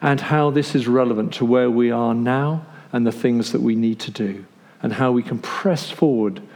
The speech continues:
more deeply in you as this word of life takes root in our hearts.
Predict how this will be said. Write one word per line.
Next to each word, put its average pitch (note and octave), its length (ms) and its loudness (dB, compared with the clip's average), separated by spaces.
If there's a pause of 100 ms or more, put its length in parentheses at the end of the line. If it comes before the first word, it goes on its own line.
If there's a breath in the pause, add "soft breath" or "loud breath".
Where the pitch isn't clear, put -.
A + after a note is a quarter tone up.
(220 loud breath)
more B2+ 180 2
deeply B2 640 -2 (260 loud breath)
in B2 480 -2 (180)
you A2 420 0 (340 loud breath)
as A#2 200 -2
this - 420 -4
word D#3+ 640 2
of A#2+ 240 -2
life A#2+ 600 -2
takes - 360 -4
root A#2 400 0
in G#2+ 100 0
our G#2+ 140 0
hearts. - 600 -10